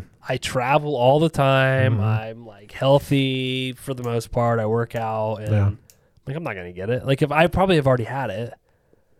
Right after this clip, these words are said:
Speaker 1: Nah, dude. It, like, I,
Speaker 2: Got
Speaker 1: like
Speaker 2: it.
Speaker 1: I was telling Jess, I was like, I, and again, I was talking shit 'cause I was like, "Pfft."
Speaker 2: "Oh God, we're gonna get flagged again for covid misinformation." <laughs>
Speaker 1: I don't give a shit.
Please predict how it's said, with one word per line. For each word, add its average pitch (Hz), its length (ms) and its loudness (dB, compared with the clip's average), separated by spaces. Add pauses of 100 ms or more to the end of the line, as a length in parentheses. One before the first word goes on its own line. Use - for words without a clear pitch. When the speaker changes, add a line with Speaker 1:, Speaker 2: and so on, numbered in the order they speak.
(240)
Speaker 1:
Nah, 120 340 2 (180)
dude. 120 180 0
It, 147 180 0
like, 113 160 -4
I, 151 120 2
Speaker 2:
Got 185 140 4
Speaker 1:
like 185 100 6
Speaker 2:
it. 226 40 8
Speaker 1:
I 254 60 8
was 226 100 4
telling 196 260 6
Jess, 135 420 2
I 139 80 6
was 135 180 4
like, 139 240 4
I, 160 200 4
and 175 260 4
again, 180 240 2
I 165 140 2
was 226 120 -2
talking 120 260 0
shit 160 380 2
'cause - 100 -10
I 139 100 6
was 139 140 2
like, 123 200 0
"Pfft." 110 320 2 (200)
Speaker 2:
"Oh 107 40 2
God, 95 200 -4
we're 110 100 -2
gonna 113 120 -4
get 101 100 -12
flagged 147 440 6
again 143 320 2
for 135 100 2
covid 147 400 4
misinformation." - 1080 0
<laughs> - 60 -14
Speaker 1:
I 180 120 4
don't 151 140 4
give 117 160 -2
a 117 40 -2
shit. 123 300 0